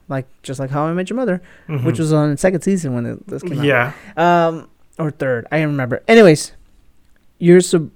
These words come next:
Speaker 1: it's subversive in the sense where it's like, you think it's about the mom, but it's actually about how he lo-, he's like, "Oh, there was a happy ending, and it's you." So no matter who the mom is, you don't really care at this point.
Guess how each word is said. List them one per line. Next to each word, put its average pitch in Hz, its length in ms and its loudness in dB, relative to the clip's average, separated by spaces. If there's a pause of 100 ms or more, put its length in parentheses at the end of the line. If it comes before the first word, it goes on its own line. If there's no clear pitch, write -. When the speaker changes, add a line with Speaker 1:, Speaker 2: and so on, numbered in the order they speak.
(160)
Speaker 1:
it's 165 200 0
subversive 196 560 2
in 190 100 0
the 156 140 0
sense 165 380 -2
where 147 120 2
it's 135 180 -4
like, 135 360 0 (320)
you 151 120 0
think 208 260 4
it's 208 120 4
about 160 360 4
the 156 60 -4
mom, 147 520 0
but 143 160 -2
it's 147 220 -10
actually 160 440 0
about 139 500 -2 (260)
how 143 340 -2
he 147 200 -4
lo-, 135 260 -6 (500)
he's 156 300 -2
like, 135 260 -2
"Oh, 156 160 2
there 151 140 0
was 151 180 0
a 135 140 -4
happy 131 320 -6
ending, 123 300 -8 (120)
and 139 120 -4
it's 131 180 -6
you." 117 200 -10 (540)
So 175 420 2 (160)
no 208 120 -4
matter 220 220 2
who 214 120 2
the 202 100 4
mom 151 240 0
is, 139 280 -4 (260)
you 202 100 0
don't 208 200 2
really 175 180 0
care 143 160 -4
at 117 120 -4
this 131 100 -18
point. - 280 -14